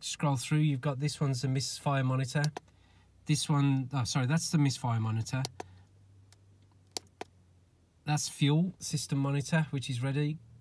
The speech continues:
Next one's comprehensive components monitor, catalyst monitor, heated catalyst monitor, evaporative system, secondary air monitor, A C system.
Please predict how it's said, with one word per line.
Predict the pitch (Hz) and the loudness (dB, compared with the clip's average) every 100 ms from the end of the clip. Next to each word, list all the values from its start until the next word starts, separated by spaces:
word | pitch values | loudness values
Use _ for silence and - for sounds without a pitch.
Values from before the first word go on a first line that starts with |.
| - - - | -20 -14 -4
Next | 151 - | -4 4
one's | 165 - | 2 4
comprehensive | 170 156 160 139 151 - 151 139 - - - - | 2 2 4 4 2 0 -2 -2 -4 -18 -20 -4
components | 143 123 151 147 135 | -4 2 2 2 0
monitor, | 143 139 - 143 131 - - | -2 -2 -2 -2 -2 -8 -8
catalyst | - 170 - 135 - 127 | 2 2 4 0 0 0
monitor, | 117 120 123 120 - - - _ _ _ - | 0 -2 -2 -4 -6 -14 -20 _ _ _ 2
heated | 165 170 175 147 - | 2 2 0 -2 -2
catalyst | 160 139 135 113 - | -2 0 -2 -2 -2
monitor, | 113 110 - 123 - _ - _ _ _ _ _ _ _ | -2 -2 -4 -4 -6 _ -20 _ _ _ _ _ _ _
evaporative | 131 123 165 170 147 143 - 147 127 117 _ _ - | -2 2 2 2 2 2 0 -2 -2 -6 _ _ -12
system, | - 127 - 135 131 - - - - - - | -8 -6 -4 -2 -2 -4 -12 -14 -12 -20 -8
secondary | - 185 185 147 147 | 0 2 4 4 4
air | 139 135 | 4 4
monitor, | 131 127 - 135 131 - _ _ _ - - - - _ _ _ | 2 2 0 -2 -2 -8 _ _ _ -10 -10 -16 -20 _ _ _
A | 160 165 | 6 6
C | - 165 170 | 6 4 4
system. | - 135 117 - 123 131 | 4 0 -2 -2 -2 -2